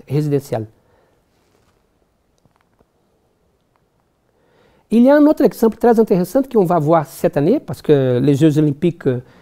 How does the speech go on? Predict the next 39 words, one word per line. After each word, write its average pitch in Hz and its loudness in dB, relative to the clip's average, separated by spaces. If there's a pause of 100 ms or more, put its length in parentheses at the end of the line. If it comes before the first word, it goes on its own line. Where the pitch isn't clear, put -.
(240)
euh, 117 -10
de 127 -8
Tokyo, 143 -2
ils 139 -4
sont, 139 -6
euh, 123 -2 (220)
ils 117 -6
ont 127 -4
été 123 -8
cancellés 135 -2
la, 160 -2
l'année 120 -4
dernière 127 -2
à 175 -4
cause 139 -2
de 131 -2
la 123 -2
pandémie, 131 -4 (480)
et 147 -8
donc 147 -2
ils 147 -6
auront 143 -4
lieu 139 -2
cette - -14
année. 151 -4 (600)
Et 220 0
c'est - -6
très 254 2
intéressant, 247 0 (320)
euh, 151 2
comment 254 0
que 247 -4
le 208 0
gouvernement 180 2
japonais 175 -2 (200)
veut, 226 0 (320)
euh, 160 0 (400)
réaliser 180 0
ces - -4